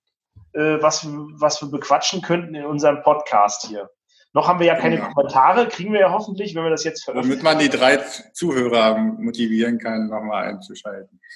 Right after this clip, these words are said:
Speaker 1: Ja, zum Beispiel. Und dann wären's vielleicht dann, äh, die Corona-Pandemie-mäßig, ne,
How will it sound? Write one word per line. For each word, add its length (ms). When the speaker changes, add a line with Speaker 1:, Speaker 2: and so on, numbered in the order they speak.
Speaker 1:
Ja, 140
zum 200
Beispiel. 500
Und 140
dann 140
wären's 220
vielleicht 360
dann, 440
äh, 300
die 60
Corona-Pandemie-mäßig, 1700
ne, 280